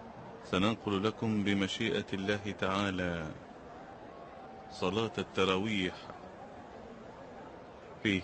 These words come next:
هذه الليلة المتلألئة بالإيمان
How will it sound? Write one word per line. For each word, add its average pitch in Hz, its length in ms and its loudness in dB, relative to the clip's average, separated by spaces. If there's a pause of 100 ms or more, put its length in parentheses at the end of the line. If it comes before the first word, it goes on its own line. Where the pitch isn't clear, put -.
هذه 107 400 4
الليلة 98 600 2
المتلألئة 98 1080 4
بالإيمان 95 1040 2